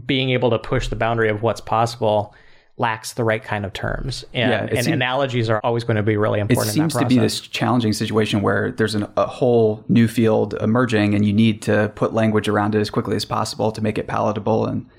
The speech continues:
Speaker 2: digestible for other people. So Pivot Bio is working on many things. You mentioned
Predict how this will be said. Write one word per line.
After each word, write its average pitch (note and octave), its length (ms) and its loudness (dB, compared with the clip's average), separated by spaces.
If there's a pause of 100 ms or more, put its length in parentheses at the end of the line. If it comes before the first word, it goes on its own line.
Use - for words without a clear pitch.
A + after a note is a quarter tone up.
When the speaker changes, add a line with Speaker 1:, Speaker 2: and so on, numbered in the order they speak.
(180)
Speaker 2:
digestible G#2+ 500 -2
for A2+ 340 -4 (480)
other A2 180 0
people. G#2+ 360 -2 (260)
So A2 300 0
Pivot D3+ 340 -2
Bio A2+ 200 2
is G#2 100 -2
working A2 340 2
on G#2+ 100 2
many G#2+ 180 4
things. G#2+ 400 0
You A2 120 2
mentioned G#2+ 640 2